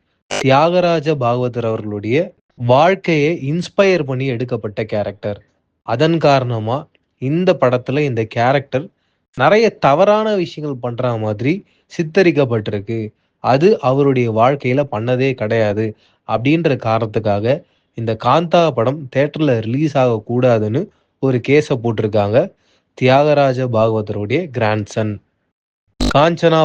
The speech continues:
பார்ட் ஃபோர், இந்த படத்துல மிக முக்கியமான ஒரு வில்லன் கேரக்டருக்கு கே ஜி எஃப்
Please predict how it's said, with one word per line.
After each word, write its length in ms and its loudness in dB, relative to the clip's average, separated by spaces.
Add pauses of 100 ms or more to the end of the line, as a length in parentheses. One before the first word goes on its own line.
(120)
பார்ட் 240 2
ஃபோர், 220 -4 (260)
இந்த 200 -2
படத்துல 400 0 (600)
மிக 280 4
முக்கியமான 640 0 (800)
ஒரு 260 6
வில்லன் 420 4
கேரக்டருக்கு 680 0 (500)
கே 220 4
ஜி 180 0
எஃப் 160 -4